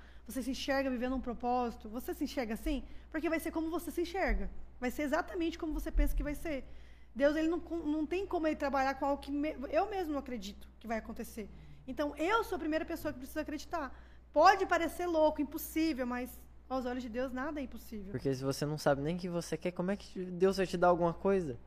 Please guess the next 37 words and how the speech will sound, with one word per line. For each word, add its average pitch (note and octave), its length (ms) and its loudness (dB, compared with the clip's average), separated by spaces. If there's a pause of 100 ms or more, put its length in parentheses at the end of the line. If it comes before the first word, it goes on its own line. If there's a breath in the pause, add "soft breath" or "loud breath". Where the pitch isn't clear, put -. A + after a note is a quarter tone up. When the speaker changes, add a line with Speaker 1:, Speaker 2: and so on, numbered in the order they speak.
(140)
Speaker 1:
Como? B3+ 420 -4 (460)
É D#4 80 2
a E4 40 4
mesma E4+ 220 4
coisa E4 220 -2
que D#4+ 60 -6
entregar D4+ 260 0
a D4 40 0
chave C4+ 260 -2
na G3 60 0
mão C#4 160 2
de C#4 60 -2
um D4 40 -4
bebê. D4 260 -2 (1000)
Tem D#4 180 0
como C4+ 460 0
um A#3+ 60 -2
bebê A#3+ 320 0
dirigir? A3+ 480 -4
Não. A#3 320 -8 (160)
Speaker 2:
Não. C#3+ 80 -12 (240 loud breath)
Speaker 1:
Então B3+ 120 -6
Deus A3 280 -2
espera C4 720 -2
você C#4 200 -6
amadurecer A#3+ 580 -2
pra B3+ 100 -6
entregar A#3+ 340 -2
aquilo A3 280 -4
que B3+ 80 2
é - 20 -6
seu. G#3 300 -2 (640 soft breath)
Por B3+ 100 -2
mais C4 240 4
que - 40 -4
seja F4+ 200 2
seu. A3 360 -2